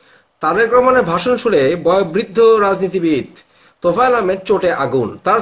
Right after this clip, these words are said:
চটার অনেক কারণ আছে, কারণ তারেক অনেক সত্য কথাই বলেছে। এখন, আহ,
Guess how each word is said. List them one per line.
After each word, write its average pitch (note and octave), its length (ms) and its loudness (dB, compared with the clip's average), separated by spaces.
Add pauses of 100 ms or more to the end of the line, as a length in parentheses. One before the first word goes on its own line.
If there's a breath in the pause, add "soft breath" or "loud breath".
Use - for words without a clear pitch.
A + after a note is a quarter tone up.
চটার F#3+ 260 2
অনেক F#3+ 240 0
কারণ D#3 240 0
আছে, A#2+ 200 -4
কারণ G3+ 340 0
তারেক G#3 360 -2
অনেক A3 300 -2
সত্য F#3 300 -4
কথাই E3+ 280 -2
বলেছে। C#3+ 460 -2 (720 loud breath)
এখন, C#4 440 0
আহ, A3+ 240 2